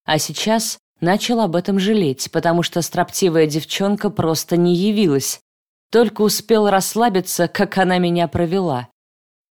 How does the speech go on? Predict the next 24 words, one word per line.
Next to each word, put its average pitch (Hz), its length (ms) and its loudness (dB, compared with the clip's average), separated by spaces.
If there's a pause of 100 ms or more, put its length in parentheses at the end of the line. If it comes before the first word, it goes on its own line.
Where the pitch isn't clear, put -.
(380)
Время 190 320 2
шло, 147 420 -4 (360)
а 156 160 0
Валенсии 143 480 0
не 185 200 0
было. 123 360 -6 (580)
Я 208 220 4
вьюгой 220 420 2
пролетел 220 540 0
по 220 180 0
городу, 190 500 2
заглянул 185 520 2
в 220 80 -8
пустые 202 400 2
окна 208 320 0
её 190 320 2
квартирки 208 640 -2
и 180 260 2
без 185 220 2
спроса 220 360 -2
ворвался 185 520 0
в 160 100 -6
дом 185 220 2
Женевьев, 202 640 0